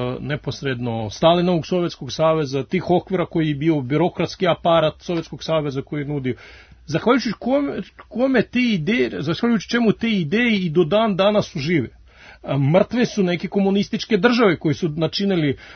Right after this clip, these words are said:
greške ili, da kažemo, poštenije zločine prema svojim građanima i tu tragediju koju je preživio ruski narod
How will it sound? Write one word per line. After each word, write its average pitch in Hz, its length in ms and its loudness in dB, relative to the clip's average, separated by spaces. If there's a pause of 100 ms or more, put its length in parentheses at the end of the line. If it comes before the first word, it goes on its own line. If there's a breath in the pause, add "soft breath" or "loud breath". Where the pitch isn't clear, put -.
(840 loud breath)
greške 160 480 4
ili, 131 380 0
da 127 100 -2
kažemo, 143 400 0
poštenije 143 600 0
zločine 160 640 2 (600 soft breath)
prema 202 260 8
svojim 196 320 2
građanima 165 800 0 (120)
i 160 680 -2 (460)
tu 175 100 0
tragediju 185 560 4
koju 160 140 -2
je 147 60 -6
preživio 147 420 -2
ruski 143 320 -6
narod 123 340 -2